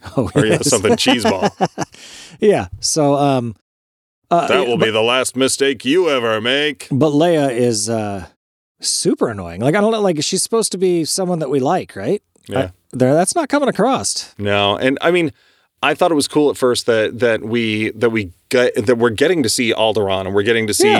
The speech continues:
Speaker 1: Yeah.
Speaker 2: uh, s-, the Organas and, and, uh, and young Leia, 'cause we, I wasn't expecting any of that.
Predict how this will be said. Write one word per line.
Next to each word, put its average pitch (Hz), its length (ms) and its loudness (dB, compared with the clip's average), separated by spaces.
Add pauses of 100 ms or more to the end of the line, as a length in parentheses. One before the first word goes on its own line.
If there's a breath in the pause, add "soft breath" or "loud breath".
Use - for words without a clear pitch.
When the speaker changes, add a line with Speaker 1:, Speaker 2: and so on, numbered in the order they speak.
Speaker 1:
Yeah. 98 360 0
Speaker 2:
uh, 98 80 -8
s-, - 160 -6
the 117 220 -2
Organas 101 800 0
and, 104 400 -2
and, 104 320 0
uh, 95 240 2
and 98 220 -2
young 107 220 0
Leia, 104 320 0
'cause 120 160 -6
we, - 280 0
I 170 120 0
wasn't 226 200 0
expecting 190 420 0
any 240 180 0
of 123 80 0
that. 95 200 -4